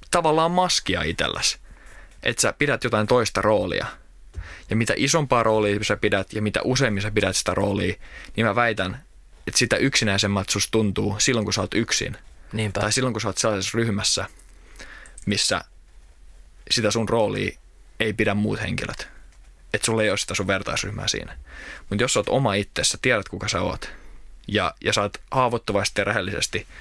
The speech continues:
Speaker 1: just se, kuka sä oot, niin sun on helppo olla yksin, tai ainakin helpompi olla yksin,
Speaker 2: Mm.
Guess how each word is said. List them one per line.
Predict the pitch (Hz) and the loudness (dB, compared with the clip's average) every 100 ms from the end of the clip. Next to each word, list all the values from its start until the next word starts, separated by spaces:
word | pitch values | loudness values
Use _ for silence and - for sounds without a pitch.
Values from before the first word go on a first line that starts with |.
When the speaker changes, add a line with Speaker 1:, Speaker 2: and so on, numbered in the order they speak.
| - - - - | -16 -16 -16 -2
Speaker 1:
just | 117 104 | 2 2
se, | 107 | 0
kuka | 98 98 | 0 2
sä | 92 | 2
oot, | 90 90 - - - - | 0 -2 -10 -16 -8 -2
niin | |
sun | 110 | 0
on | 107 | 2
helppo | 127 131 - 101 | 2 0 2 2
olla | 101 - | 4 2
yksin, | 107 - - 123 123 - - - | 2 2 2 2 -2 -10 -20 -4
tai | - | 0
ainakin | 90 110 101 98 | 2 0 0 0
helpompi | 113 117 107 98 101 | 2 2 2 2 2
olla | 104 76 | 2 2
yksin, | 98 - 95 98 | 2 2 0 0
Speaker 2:
Mm. | 123 110 | 0 0